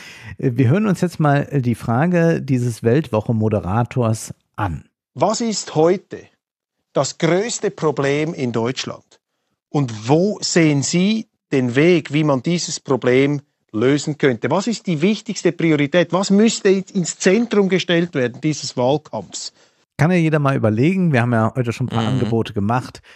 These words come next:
Speaker 3: Kinder.
Speaker 1: Demografie, Kinder.
Speaker 3: Klima.
Speaker 1: Ne?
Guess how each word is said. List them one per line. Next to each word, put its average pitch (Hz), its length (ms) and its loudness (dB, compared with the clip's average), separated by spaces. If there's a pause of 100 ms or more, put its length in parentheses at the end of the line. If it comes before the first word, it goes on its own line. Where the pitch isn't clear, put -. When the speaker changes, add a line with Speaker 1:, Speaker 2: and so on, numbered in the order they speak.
(200)
Speaker 3:
Kinder. 120 180 2
Speaker 1:
Demografie, 127 1000 2
Kinder. 123 840 2 (180)
Speaker 3:
Klima. 120 440 2 (680)
Speaker 1:
Ne? 165 300 0